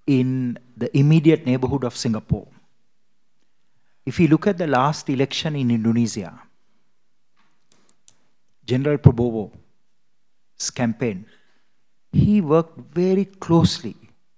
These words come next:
with a number of groups. He worked with P K S, the Muslim Brotherhood, with F P I S. He worked with Jamaah Islamiyah. He worked with J A D.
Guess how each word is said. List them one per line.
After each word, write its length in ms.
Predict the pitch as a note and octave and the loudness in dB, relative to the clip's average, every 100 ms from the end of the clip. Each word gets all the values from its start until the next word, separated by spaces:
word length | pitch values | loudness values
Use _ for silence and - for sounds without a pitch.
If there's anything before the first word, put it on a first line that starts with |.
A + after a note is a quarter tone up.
| _ _ _ _ _ _ _ _ _ - | _ _ _ _ _ _ _ _ _ -10
with 200 | A2+ A#2 | -8 -4
a 80 | B2+ | -4
number 360 | A2+ C3+ D#3 | -2 -2 -2
of 180 | D3+ A#2 | -4 -6
groups. 760 | G#2+ C3+ - - - - - - _ _ _ _ _ _ _ _ _ _ _ - | -2 -2 -2 -6 -6 -10 -12 -14 _ _ _ _ _ _ _ _ _ _ _ -10
He 140 | B2+ | -6
worked 320 | A#2 C3+ - | -2 -4 -4
with 240 | D#3+ - - | -10 -6 -2
P 100 | D#3+ | -2
K 240 | F3 C#3+ | 0 -2
S, 560 | A#2+ - - - - - _ _ _ _ _ _ _ _ _ | -2 -8 -8 -10 -14 -20 _ _ _ _ _ _ _ _ _
the 80 | A#2 | -6
Muslim 380 | A#2 A2+ C3+ A2+ | -4 -4 -4 -6
Brotherhood, 440 | A2+ A2+ A2 B2+ - - _ _ _ _ _ - | -6 -4 -4 -6 -14 -20 _ _ _ _ _ -8
with 220 | B2+ - - | -8 -8 -4
F 240 | C#3+ - | -4 -2
P 160 | D#3 C#3+ | 0 2
I 160 | B2+ | 0
S. 460 | A#2+ G#2+ - - - _ _ _ _ _ - | -4 -6 -14 -20 -20 _ _ _ _ _ -4
He 120 | C#3 | -2
worked 300 | B2+ C#3+ - | 2 0 0
with 180 | D3+ A#2 | -8 -2
Jamaah 320 | B2+ B2+ B2 | 0 2 2
Islamiyah. 560 | A#2+ - C3+ B2 F#2+ F2+ - _ _ _ _ _ _ - | -2 -4 -6 -4 -8 -12 -20 _ _ _ _ _ _ -10
He 240 | C#3+ D3 | -4 -2
worked 360 | B2+ C#3+ - B2+ | 0 -2 -4 -6
with 220 | C3+ C3+ - _ _ _ _ _ _ _ - | -4 -4 -10 _ _ _ _ _ _ _ -4
J 400 | C3+ E3 D3+ C#3+ | 0 2 2 0
A 40 | |
D. 340 | A2+ D3 A#2 | 0 -2 -2